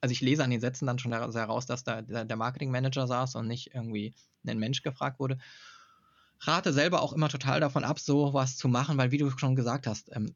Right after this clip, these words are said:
A, eigentlich ist es manchmal doch einfacher, ein Testimonial zu bekommen, als man denkt.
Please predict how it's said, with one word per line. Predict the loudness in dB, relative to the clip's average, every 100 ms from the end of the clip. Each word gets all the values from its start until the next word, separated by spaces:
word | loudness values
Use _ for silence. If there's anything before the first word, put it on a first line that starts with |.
| _
A, | -4 0 0 -2 -2
eigentlich | 0 0
ist | 0
es | 0
manchmal | -2 -2
doch | -6
einfacher, | -2 -2 0 0
ein | -2
Testimonial | -4 -4 -2 -2 -4
zu | -6
bekommen, | -6 -4 -6
als | -6 -8 -6
man | -6 -2
denkt. | -2 -4